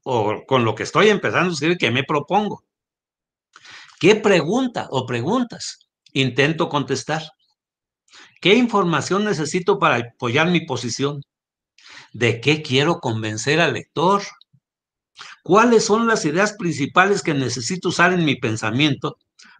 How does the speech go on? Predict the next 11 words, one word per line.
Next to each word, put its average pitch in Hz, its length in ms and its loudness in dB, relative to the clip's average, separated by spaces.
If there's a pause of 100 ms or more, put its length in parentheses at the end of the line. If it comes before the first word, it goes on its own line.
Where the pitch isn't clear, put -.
para 123 200 2
escribir 131 360 2
esta 185 220 2
obra 170 400 4 (240)
efectivamente? 139 920 0 (1040)
¿Cuáles 190 420 6
de 170 120 0
estas 185 300 -2
ideas 180 480 0
necesito 143 600 -4
definir 139 540 -2